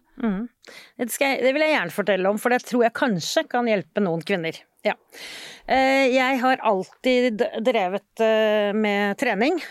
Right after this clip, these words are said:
Eh, bakgrunn i, eh, ja, landslaget i friidrett, så jeg har trent mye. Eh, og har trent gjennom hele livet, også gjennom tre graviditeter. Eh, og har vært veldig opptatt av at jeg ikke har lyst til å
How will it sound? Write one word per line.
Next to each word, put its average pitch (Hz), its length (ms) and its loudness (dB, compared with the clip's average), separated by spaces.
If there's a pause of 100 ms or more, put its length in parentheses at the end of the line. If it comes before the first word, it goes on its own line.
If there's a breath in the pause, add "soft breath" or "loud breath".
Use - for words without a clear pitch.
Eh, 220 220 0
bakgrunn 202 520 0
i, 196 460 0
eh, 185 760 0
ja, - 140 -4
landslaget 180 380 -6
i - 100 -10
friidrett, 175 340 -2
så 233 120 -2
jeg 196 160 2
har 190 120 -2
trent 185 260 -4
mye. 196 360 -2 (640 loud breath)
Eh, 220 640 2
og 226 160 2 (160)
har 220 120 2
trent 202 200 -2
gjennom 208 160 0
hele 190 160 -2
livet, 196 260 0
også 226 220 0
gjennom 202 180 0
tre - 220 -2
graviditeter. 185 640 -2 (420 loud breath)
Eh, 220 720 2 (100)
og 208 480 2
har 190 480 -2
vært 208 140 -2
veldig 196 180 0
opptatt - 320 -4
av 180 160 0
at 175 80 -4
jeg 190 100 -2
ikke 175 120 -4
har 170 80 -4
lyst - 100 -12
til - 40 -14
å - 40 -12